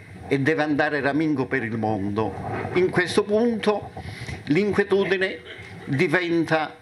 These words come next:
una negatività. Viceversa poi c'è tutta la tradizione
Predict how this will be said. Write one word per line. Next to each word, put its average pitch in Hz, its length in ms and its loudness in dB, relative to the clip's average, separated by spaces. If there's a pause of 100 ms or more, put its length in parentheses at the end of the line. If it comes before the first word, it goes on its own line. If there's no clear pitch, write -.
una 175 240 2
negatività. 120 680 -2 (1800)
Viceversa 202 640 0
poi 165 200 0
c'è 160 220 -4
tutta 185 300 -4
la 123 140 2
tradizione 127 720 -2